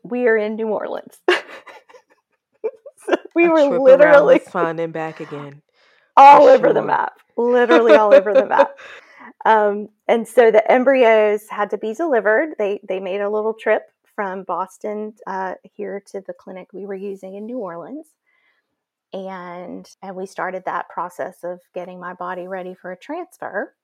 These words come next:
Speaker 1: The first couple of cycles, it would be like, my body was looking good, it was looking good, it was looking good,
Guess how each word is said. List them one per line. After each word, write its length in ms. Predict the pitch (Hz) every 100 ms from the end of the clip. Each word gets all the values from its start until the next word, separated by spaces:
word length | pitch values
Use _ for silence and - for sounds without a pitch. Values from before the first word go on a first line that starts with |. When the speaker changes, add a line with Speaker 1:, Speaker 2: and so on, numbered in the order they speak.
| _
Speaker 1:
The 100 | -
first 540 | 196 - 302 339 - _ _
couple 440 | - 285 311 277
of 220 | 233 196 208
cycles, 1000 | - 226 226 233 - 185 180 175 _ _ _ _ _ _
it 140 | - 214
would 160 | 208
be 160 | 202 214
like, 380 | 196 190 190 185 _ _ _ _ _ _ _ _ _ _
my 120 | 202 196
body 300 | 220 247 240
was 160 | 220
looking 280 | 269 285 277
good, 260 | 269 269 254
it 80 | 247
was 140 | 214
looking 260 | 247 254 233
good, 180 | 240
it 60 | 226
was 140 | 214
looking 260 | 233 233 233
good, 400 | 220 220 220 208